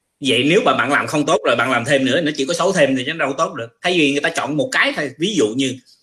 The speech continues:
buổi sáng mình trì chú Dược Sư một trăm lẻ tám lần, buổi, à, mình niệm Nam Mô Dược Sư Phật một ngàn tám chục lần,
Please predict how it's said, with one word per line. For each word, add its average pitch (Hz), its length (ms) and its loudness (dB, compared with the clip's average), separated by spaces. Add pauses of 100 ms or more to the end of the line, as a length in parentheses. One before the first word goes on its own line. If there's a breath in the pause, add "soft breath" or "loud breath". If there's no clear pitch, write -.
(460 soft breath)
buổi 117 140 -4
sáng 156 260 0
mình 123 140 -2
trì 110 220 0
chú 151 100 4
Dược 139 160 -2
Sư 117 320 0 (120)
một 98 200 -10
trăm 113 120 -2
lẻ 107 100 -4
tám 117 160 -2
lần, 131 120 0 (920)
buổi, 123 360 2
à, 113 440 2 (120)
mình 101 380 -8
niệm 110 320 -4
Nam 123 120 -2
Mô 120 140 0
Dược 107 160 0
Sư - 140 -8
Phật 101 140 -6 (400)
một 104 220 -4
ngàn 107 200 -2
tám 160 160 0
chục 110 120 -2
lần, 110 120 0